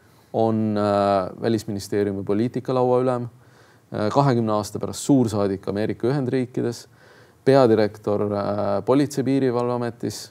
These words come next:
e, selles suhtes, et seda, seda tööd tehakse nagu pidevalt ettevaatavalt ja ka ülikoolis oleva õppejõu nii-öelda värbamise küsimus ei pruugi olla üldse see, et,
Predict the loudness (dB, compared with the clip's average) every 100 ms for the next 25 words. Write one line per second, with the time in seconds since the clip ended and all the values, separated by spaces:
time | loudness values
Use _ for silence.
0 | _ -8 -2 0 0 0 0 0 0 -2
1 | -2 -4 -6 -2 0 0 -2 -14 -20 -18
2 | -8 0 6 6 6 4 2 2 0 -6
3 | -6 0 2 4 2 2 0 -4 -2 0
4 | 2 0 0 0 -2 -10 -20 -20 _ _
5 | -4 2 2 4 4 4 4 2 -2 -8
6 | -8 0 4 4 2 4 4 4 -4 _
7 | -2 0 0 -2 -6 -8 -6 -2 -2 -4
8 | -14 -16 0 2 4 0 -2 -2 0 2
9 | 2 0 -4 0 2 2 0 0 -2 -6
10 | -4 -2 0 -2 -4 -2